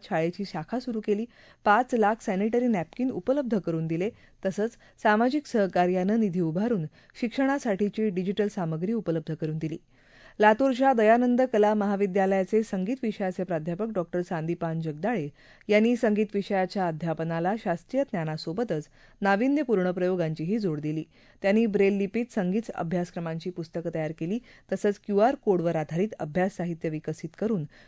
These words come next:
शिक्षणाला अधिक सुलभ आणि परिणामकारक बनवलं.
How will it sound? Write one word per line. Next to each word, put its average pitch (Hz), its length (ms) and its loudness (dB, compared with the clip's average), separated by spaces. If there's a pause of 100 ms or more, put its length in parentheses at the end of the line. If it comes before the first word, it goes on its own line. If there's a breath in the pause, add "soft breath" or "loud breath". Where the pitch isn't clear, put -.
(160 soft breath)
शिक्षणाला 240 480 4
अधिक 180 320 0
सुलभ 196 440 -2
आणि 175 260 -2
परिणामकारक 180 680 -2
बनवलं. 160 360 -4